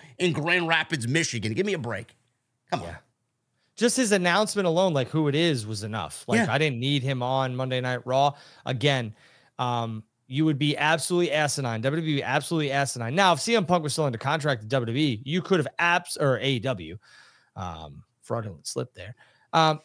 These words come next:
Speaker 2: you could absolutely one hundred percent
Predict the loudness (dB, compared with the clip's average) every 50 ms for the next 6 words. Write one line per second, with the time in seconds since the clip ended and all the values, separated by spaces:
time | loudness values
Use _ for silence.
0 | _ _ _ -2 0 2 2 4 4 4 4 4 2 2 4 4 4 2 2 2
1 | 4 4 4 4 6 4 4 4 2 0 2 2 2 2 0 -2 -4 -10 _ _
2 | _ _ _ _ _ _ _ _ _ _ _ _ _ -2 -2 0 0 2 4 4
3 | 4 4 4 2 2 2 0 0 2 2 2 4 4 4 2 -2 -6